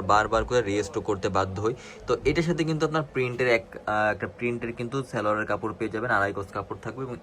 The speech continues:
এর থাকবে হচ্ছে আপনার ফুল ফিল দোপাট্টা। প্রাইস থাকবে মাত্র এক হাজার পঞ্চাশ টাকায়। এত সুন্দর একটা ফাইন কটনের ড্রেস পেয়ে যাবেন আমাদের কাছ থেকে মাত্র এক হাজার পঞ্চাশ টাকায়। তো এই ফাইন কটনটা এত পরিমাণ রিস্টক করেছি, প্রায় দুই হাজার পিসের মতো কিন্তু স্টক করে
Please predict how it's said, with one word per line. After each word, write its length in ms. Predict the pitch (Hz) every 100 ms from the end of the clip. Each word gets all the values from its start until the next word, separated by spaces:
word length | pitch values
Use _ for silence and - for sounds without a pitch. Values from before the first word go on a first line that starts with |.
| 110
এর 80 | 110
থাকবে 160 | 120 110
হচ্ছে 140 | 117 -
আপনার 160 | 131 -
ফুল 140 | 107 92
ফিল 120 | -
দোপাট্টা। 580 | 92 90 - - - - - - 180 190 190
প্রাইস 300 | 160 165 175 170 185
থাকবে 300 | 165 156 175 139 107
মাত্র 280 | 131 139 156 156 143
এক 60 | 147
হাজার 180 | 143 139 143
পঞ্চাশ 260 | 139 139 -
টাকায়। 200 | 139 139
এত 100 | 117 127 -
সুন্দর 220 | 151 151 147
একটা 140 | 147 143
ফাইন 180 | 135 135
কটনের 320 | 135 135 139 117
ড্রেস 180 | 120 113
পেয়ে 120 | 127 120
যাবেন 180 | 120 123 117
আমাদের 220 | 117 120
কাছ 100 | 117 113
থেকে 140 | 135 127
মাত্র 180 | 113 110 101
এক 60 | 104 117
হাজার 180 | 113 110
পঞ্চাশ 280 | 156 160 156 -
টাকায়। 220 | 104 85 - - -
তো 40 | 135 - 170
এই 80 | 190 180
ফাইন 200 | 170 156 156
কটনটা 320 | 160 151 151 - 143
এত 100 | 147 143
পরিমাণ 280 | 143 143 143 131
রিস্টক 320 | 131 - 143 139
করেছি, 260 | 143 143 156 143
প্রায় 200 | 120 113 104 131
দুই 160 | 143 143 123
হাজার 260 | 117 117 123 123
পিসের 260 | 123 131 120
মতো 120 | 120 120
কিন্তু 160 | 120 135 117
স্টক 220 | 123 117
করে 140 | 127